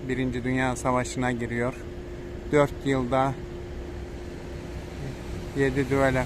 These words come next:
karşı savaş verildikten sonra yine bir hükümet büyüğünün muhtemelen Ce-, e, Talat Paşa'nın ifadesiyle "Şereften başka her şeyimizi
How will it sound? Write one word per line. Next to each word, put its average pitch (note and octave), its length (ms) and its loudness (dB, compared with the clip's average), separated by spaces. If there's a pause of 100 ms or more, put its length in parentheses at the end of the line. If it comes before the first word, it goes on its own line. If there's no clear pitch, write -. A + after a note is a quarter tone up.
karşı C3 300 4
savaş C3+ 460 6
verildikten C3+ 680 4
sonra C3 480 4 (2500)
yine C#3+ 260 6
bir C3+ 120 6
hükümet C3+ 520 2 (180)
büyüğünün C3 500 4 (1120)
muhtemelen C3+ 680 2 (760)
Ce-, D3 60 0
e, D3 40 2 (480)
Talat C#3 320 4
Paşa'nın C3 440 2
ifadesiyle B2+ 800 2
"Şereften C3+ 640 2
başka B2 380 0
her C3 180 6
şeyimizi B2+ 540 0